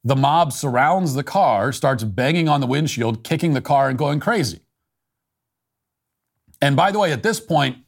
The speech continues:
they've surrounded the entire car so that no matter where the guy goes, he's going to be running into protesters. Right? If you don't want to be run into,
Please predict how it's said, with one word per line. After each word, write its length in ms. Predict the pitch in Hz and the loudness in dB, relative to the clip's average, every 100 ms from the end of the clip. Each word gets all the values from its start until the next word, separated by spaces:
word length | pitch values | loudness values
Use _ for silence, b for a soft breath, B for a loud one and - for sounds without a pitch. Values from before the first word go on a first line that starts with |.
| _ _ _ | _ _ _
they've 260 | 117 143 165 | 0 0 0
surrounded 800 | - 165 127 139 180 190 220 202 | -2 0 2 2 2 0 0 -2
the 240 | 135 139 147 | 0 0 2
entire 580 | 143 - 151 156 175 170 | 0 -2 0 2 0 -2
car 600 | - 135 147 202 220 - _ _ _ _ _ _ _ _ | -2 0 2 2 -2 -10 _ _ _ _ _ _ _ _
so 220 | - 175 | -2 0
that 240 | 170 170 160 | 2 0 0
no 140 | 165 | 0
matter 300 | 170 180 180 | 2 2 0
where 400 | 131 139 180 190 | 0 0 2 0
the 120 | 170 | 0
guy 320 | 151 160 165 | 2 2 0
goes, 520 | 139 139 160 214 185 - | 0 0 0 0 -4 -4
he's 160 | 156 131 | -2 0
going 200 | 165 160 | 0 2
to 60 | |
be 80 | 151 | 0
running 360 | 127 139 147 143 | 2 2 0 -2
into 180 | 139 117 | -2 -2
protesters. 760 | 127 113 104 90 - 76 - _ _ _ _ _ _ _ | -2 0 -2 -4 -12 -20 -20 _ _ _ _ _ _ _
Right? 140 | - 156 | -2 0
If 80 | 143 | 2
you 60 | |
don't 80 | 208 | 2
want 100 | 269 | 2
to 120 | 277 | 0
be 0 | |
run 240 | 233 226 226 | 2 2 0
into, 520 | 247 170 135 123 | -2 -2 -2 -2